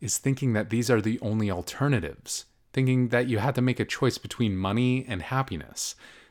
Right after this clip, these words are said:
That assumption is what causes the paralysis against action. You can also envision the third alternative of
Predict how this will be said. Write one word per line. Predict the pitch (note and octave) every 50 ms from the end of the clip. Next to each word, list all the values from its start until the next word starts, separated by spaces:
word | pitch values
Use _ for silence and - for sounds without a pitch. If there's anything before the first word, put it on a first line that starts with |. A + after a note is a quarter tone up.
| _ -
That | A2 B2 D3
assumption | D#3 D3+ - E3 D#3 D#3 - - A#2+
is | G#2 G2+ F2 G2
what | G#2+ G#2+ -
causes | - - G#2+ G#2 G#2+ A2 B2 C#3 D3 D3 C#3 -
the | - -
paralysis | - - A2+ G#2+ G#2 A2 A#2 B2+ B2 G#2+ - - - E2+ E2 -
against | - G#2+ F2+ E2 - - G#2 A2 G#2 F#2+ - - - - -
action. | A2 A#2 C3+ C3 - - - - C2 C2 C#2 - - _ - - - _ _ _ _ _ _ _
You | - G#2
can | - - A#2 B2
also | - A2 C3+ D#3 - - A#2+ G#2
envision | F#2 F2 E2 E2+ E2 D#2+ - A2+ A#2 B2+ C3
the | B2+ C3+ C3
third | - - - - D3+ D#3+ E3 C3+
alternative | G#2 E2+ E2 - - F#2 E2+ E2+ E2 E2 F2 G2+ A#2+ B2+
of | - A2+